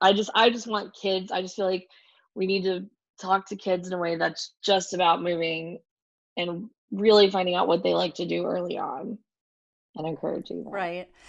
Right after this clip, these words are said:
Speaker 2: And I think you're, and I think Rachel can probably touch on this more from the therapist angle of supporting your inner child as adults and tapping into that inner child space. But, like,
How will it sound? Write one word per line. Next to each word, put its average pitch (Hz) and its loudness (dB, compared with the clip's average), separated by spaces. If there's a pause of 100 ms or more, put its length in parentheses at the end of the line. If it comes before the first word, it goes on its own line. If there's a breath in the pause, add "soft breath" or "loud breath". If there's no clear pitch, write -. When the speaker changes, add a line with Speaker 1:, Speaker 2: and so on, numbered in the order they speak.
(180 loud breath)
Speaker 2:
And 254 -4 (720 soft breath)
I 254 4
think 277 -2
you're, 233 0
and 214 -2
I 220 -2
think 220 -6
Rachel 196 -4
can 202 -10
probably 180 -4
touch 185 -6
on 180 -6
this 175 -10
more 226 0
from 190 -4
the 180 -2
therapist 196 0 (240)
angle 196 0
of 170 0
supporting 190 -6
your 185 -4
inner 175 -6
child 175 0
as 170 -6
adults 214 2
and 180 -6
tapping 170 -6
into 185 -6
that 165 -2
inner 180 -8
child 160 -8
space. 196 -6
But, - -8
like, 170 -6